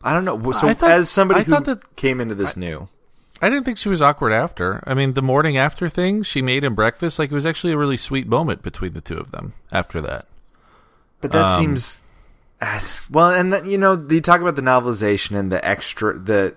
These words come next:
Speaker 1: at the end, you know, at
Speaker 2: Mm-hmm.
Speaker 1: the climax of the film, there's a, quite a bit of follow-up. And
Speaker 2: Yeah.
Speaker 1: that's where I really think Rooney Mara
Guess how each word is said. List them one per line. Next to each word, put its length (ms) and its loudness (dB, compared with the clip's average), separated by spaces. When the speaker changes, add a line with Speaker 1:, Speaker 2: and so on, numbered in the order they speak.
Speaker 1:
at 180 0
the 200 -2
end, 580 -4
you 140 -6
know, 80 -2
at 100 2
Speaker 2:
Mm-hmm. 100 0
Speaker 1:
the 60 -2
climax 440 2
of 60 -12
the 60 -12
film, 240 -6
there's 320 -6
a, 160 -4
quite 280 0
a 60 -2
bit 180 -6
of 100 -6
follow-up. 640 -2
And 160 -4
Speaker 2:
Yeah. 100 4
Speaker 1:
that's 380 0
where 240 0
I 60 2
really 440 4
think 240 -8
Rooney 200 -4
Mara 400 -2